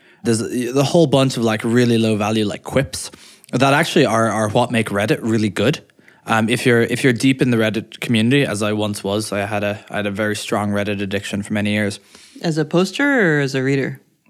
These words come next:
Speaker 1: Um, uh, al-, almost, almost entirely as a reader.
Speaker 2: Yeah, well, the, the, those are two different things.
Speaker 1: Yeah, but it's a very, it's very funny. And you, you often get, like, the, the high quality humor, like, voted to the top. It's kinda low quality humor. It's, it's, like, puns and memes and, and, and that sort of thing.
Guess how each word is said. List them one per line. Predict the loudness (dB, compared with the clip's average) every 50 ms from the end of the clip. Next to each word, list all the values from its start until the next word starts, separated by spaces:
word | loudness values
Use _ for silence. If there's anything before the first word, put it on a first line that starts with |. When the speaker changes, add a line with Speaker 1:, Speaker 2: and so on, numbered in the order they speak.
| _ _ _ _ -6 -2 0
Speaker 1:
Um, | 2 4 4 4 4 4 2 0
uh, | 0 0 2
al-, | 2 2 4
almost, | 4 4 4 4 2 0 -2 -10 -14 -14 _ _ -20 _ _ _
almost | 0 2 2 4 2 2 0 -2
entirely | -2 0 0 0 2 2 0
as | 0 -2
a | -2
reader. | -2 -2 -4 -6 -8 -10 -16 _ _ _ _
Speaker 2:
Yeah, | -4 -2 0 0 0 0 -4 -8 _ -4
well, | -2 0
the, | 0 2
the, | 0 0 0 0 0 0 0 -2 -4 -4
those | -2 0 0 2
are | 0
two | 0 -2 -2
different | 0 0 0 0 -2 -2 -2
things. | 0 0 0 -2 -2 0
Speaker 1:
Yeah, | 0 0 0 -2 -6 _ _ -20 -4 2
but | 4 4
it's | 4 4 4
a | 4
very, | 4 6 6 6 6 4 4 2 -2 _ _ _ _ _ _ -8 -4
it's | -4 0
very | 2 2 2 2
funny. | 2 -2 -2 -2 -4 -6 -10 _ _ _ _ _ _ _ _ _ _
And | -2 0 0 0 0 0 -2 -4 -4
you, | -2 0 2 2 2
you | 2 4 4 2
often | 2 2 0 0 0
get, | 0 0 0
like, | -2 -4 -4 -2
the, | -2 -2
the | -2 -2
high | -2 -2 -2 -2
quality | 0 -2 -2 0 0
humor, | -2 -2 -2 -2 -2 -2 -2 -2 -2
like, | -4 -4 -6 -6
voted | -4 -2 -2 -2 -4 -6
to | -8 -8
the | -6
top. | -4 -2 0 0
It's | 0 0
kinda | 2 2 4 4
low | 4 4 4
quality | 2 2 0 0 0
humor. | 0 0 -2 -2 -2 -2
It's, | -4 -6 -8 -10
it's, | -6 -4
like, | -4 -4 -4 -4
puns | -4 -2 -2 -2 -4
and | -4 -4
memes | -4 -4 -4 -4 -4
and, | -4 -4 -4 -4
and, | -4 -4 -4
and | -4 -4 -4
that | -4 -4
sort | -4 -6
of | -4 -4
thing. | -6 -8 -8